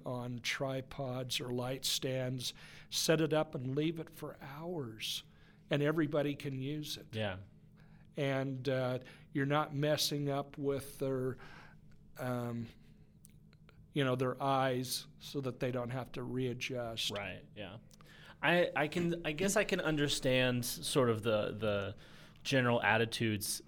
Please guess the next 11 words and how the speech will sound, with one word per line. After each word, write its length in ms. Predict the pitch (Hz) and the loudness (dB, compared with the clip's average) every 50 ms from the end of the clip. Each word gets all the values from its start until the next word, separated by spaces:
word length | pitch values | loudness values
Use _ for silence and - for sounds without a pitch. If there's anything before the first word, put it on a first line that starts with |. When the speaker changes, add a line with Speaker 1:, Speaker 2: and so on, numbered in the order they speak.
| - - | -8 -4
Speaker 2:
and 120 | 113 110 | -2 -2
the 60 | 110 | 0
differences 500 | 104 123 123 - - 127 113 - 107 104 | 2 2 4 4 4 2 2 2 2 2
between 300 | 117 110 - 135 120 113 | 0 0 2 2 0 0
blending 400 | 104 113 113 113 110 104 110 107 | 2 2 2 4 4 4 2 2
and 120 | 107 107 - | 2 0 0
compositing 640 | 123 101 101 107 104 104 107 104 113 104 104 104 | -2 0 2 4 4 4 4 2 0 0 0 -2
and 80 | 104 104 | 0 2
why 160 | 104 104 101 | 2 2 2
those 200 | 98 104 104 101 | 2 2 0 0
things, 440 | - - 104 98 101 101 98 - | -2 -2 -2 -2 -2 -4 -4 -6